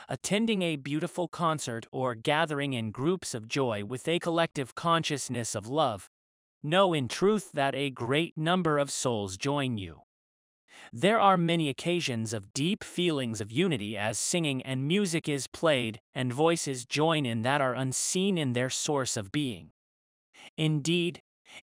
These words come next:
angels join in by lowering their frequency to blend with others. These occasions have been documented throughout your waking dream.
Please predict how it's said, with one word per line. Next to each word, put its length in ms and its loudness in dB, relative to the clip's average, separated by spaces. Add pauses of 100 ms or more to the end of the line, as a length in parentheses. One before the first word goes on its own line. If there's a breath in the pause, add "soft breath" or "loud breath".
angels 640 2
join 400 4
in 200 -2
by 160 2
lowering 500 2
their 200 0
frequency 800 -4
to 120 -4
blend 420 -2
with 260 -6
others. 560 0 (760 loud breath)
These 360 2
occasions 680 0
have 200 0
been 160 -2
documented 800 0
throughout 640 0
your 100 0
waking 480 -2
dream. 480 -4